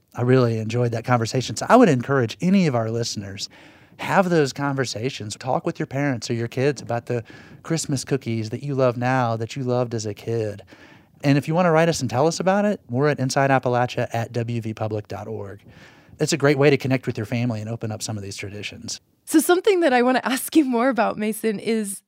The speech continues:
Speaker 2: the Jell-O salad. So this is kind of like a mysterious, like, mythical thing for me. I, again, in a German household, that was just not something I ever had,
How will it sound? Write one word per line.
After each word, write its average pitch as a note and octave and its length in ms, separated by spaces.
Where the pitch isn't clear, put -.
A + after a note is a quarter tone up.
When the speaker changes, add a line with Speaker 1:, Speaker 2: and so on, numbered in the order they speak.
Speaker 2:
the G#3 300
Jell-O G#3 480
salad. G#3+ 680
So C#4 180
this B3 180
is F#4 140
kind G4 180
of C4+ 120
like G#3+ 240
a F#3+ 340
mysterious, G#3+ 1000
like, F3+ 160
mythical G3 600
thing F#3+ 320
for G3+ 140
me. F3+ 340
I, F#3+ 300
again, A3 480
in G#3+ 120
a A3 60
German G3 440
household, F#3+ 520
that F#3 180
was A3 160
just - 220
not F#3+ 400
something F#3+ 460
I F#3+ 80
ever F#3 180
had, F#3+ 500